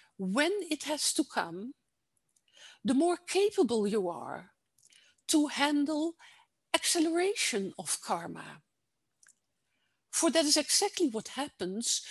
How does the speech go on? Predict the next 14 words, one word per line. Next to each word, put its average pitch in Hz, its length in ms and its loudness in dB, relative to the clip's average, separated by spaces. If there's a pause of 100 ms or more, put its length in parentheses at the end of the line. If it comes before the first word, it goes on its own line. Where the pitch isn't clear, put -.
(260)
when 320 380 2
you 269 280 4
promise 359 500 0
yourself 196 760 -2
to 269 100 4
go 254 260 0
the 277 140 -2 (100)
path 269 420 -2
of - 240 -2 (320)
compassion. 269 920 -2 (400)
You 302 540 4 (340)
accelerate 320 880 2
your 196 200 0
karma. 202 600 -4